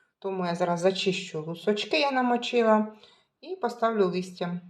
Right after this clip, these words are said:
у воду на нарощування коріння. Поспробуємо ще цей метод саме для цього сорту, тому що всі інші йому не сподобалися. Ну що ж, нехай квіти нас тільки радують,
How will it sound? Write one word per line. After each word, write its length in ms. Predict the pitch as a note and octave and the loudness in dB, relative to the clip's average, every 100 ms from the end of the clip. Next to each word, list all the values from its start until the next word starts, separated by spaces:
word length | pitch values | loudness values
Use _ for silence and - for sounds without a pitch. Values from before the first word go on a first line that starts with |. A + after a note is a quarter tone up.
| - _ _ _ _ _ _ _ | -20 _ _ _ _ _ _ _
у 120 | F3+ | -14
воду 500 | E3+ D3+ C#3+ C#3 - - _ _ _ | -12 -8 -8 -8 -12 -16 _ _ _
на 100 | A#3 | -10
нарощування 600 | B3 E3+ D#3+ D#3+ E3 D#3 D#3 | -4 -4 -4 -8 -10 -8 -10
коріння. 440 | - D3+ D3 D3 | -10 -10 -10 -12
Поспробуємо 600 | - F3+ - C4+ C#4+ B3+ | -12 -12 2 4 4 2
ще 180 | G#3+ F#3+ | 2 -2
цей 280 | F#3 F3+ E3 | 0 2 2
метод 440 | D#3+ G#3+ A3+ G#3+ | 2 0 0 -2
саме 260 | - G3 G3+ | 2 2 2
для 180 | D#3 D3+ | 0 -4
цього 240 | - D#3+ | -4 -8
сорту, 480 | D#3 - B2+ - - _ _ _ _ _ | -6 -6 -8 -8 -20 _ _ _ _ _
тому 200 | _ F3+ | _ -10
що 140 | F3 D#3+ | -8 -8
всі 280 | E3 - D#3+ | -8 -10 -2
інші 560 | F#3+ B3+ - C#4 - - | 0 0 -2 -6 -8 -10
йому 320 | F3 E3+ F3 | -8 -6 -2
не 140 | F3+ | -2
сподобалися. 800 | F#3+ - F#3 C#3+ C#3 C3+ - - - _ _ _ _ _ _ _ _ _ _ _ _ _ _ _ | -4 -6 -4 -4 -4 -8 -10 -18 -20 _ _ _ _ _ _ _ _ _ _ _ _ _ _ _
Ну 140 | C4+ D#4+ | -8 -6
що 180 | - E4+ | 0 -2
ж, 260 | - - - | -2 -10 -4
нехай 340 | G#3+ A3+ A3 | 4 6 6
квіти 220 | G#3 G3+ | 2 4
нас 160 | G3 F#3+ | 4 4
тільки 300 | F#3+ F3 F3 | 0 0 4
радують, 600 | F#3 G#3 A#3+ B3+ - - | 4 4 2 0 -4 -16